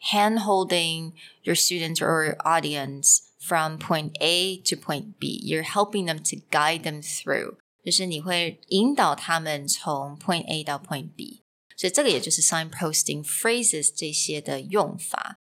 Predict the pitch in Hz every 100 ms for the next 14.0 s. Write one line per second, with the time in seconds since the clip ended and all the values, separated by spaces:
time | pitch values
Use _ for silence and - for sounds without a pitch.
0 | - 240 240 320 370 370 320 254 226 170
1 | 147 147 147 - 196 196 208 175 139 -
2 | - 220 220 220 - 156 147 151 156 151
3 | 151 - - - _ _ - 185 226 269
4 | 247 175 143 - 180 175 175 - 165 160
5 | 160 147 147 - 202 233 226 226 185 -
6 | 165 151 151 180 147 156 165 151 143 -
7 | - 147 156 135 - 156 143 - - 240
8 | - 226 - - - - - _ - 202
9 | 226 240 233 240 - 190 190 185 190 -
10 | 185 190 190 - 139 135 - - 151 147
11 | - 123 - - - - - _ _ _
12 | - 214 - 180 - 147 - - - 143
13 | - - - - - - - - -